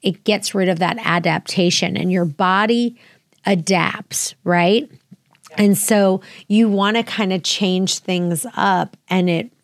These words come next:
that's kind of the key to kinda doing kinda that up and down. And that's why you actually can get your mindset around, "Okay, let's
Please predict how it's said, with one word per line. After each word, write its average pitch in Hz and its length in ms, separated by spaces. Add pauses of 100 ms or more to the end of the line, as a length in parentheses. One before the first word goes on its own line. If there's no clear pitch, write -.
that's 185 340
kind 196 340
of 170 160
the 170 80
key 202 400
to 175 100
kinda 170 320
doing 175 560 (340)
kinda 196 300
that 180 280
up 190 180
and 180 160
down. 202 280
And 180 140
that's 185 280
why 180 320 (260)
you 208 320
actually 196 540
can 196 640 (260)
get 202 180
your 190 140
mindset 190 540
around, 175 500
"Okay, 180 540 (400)
let's 196 800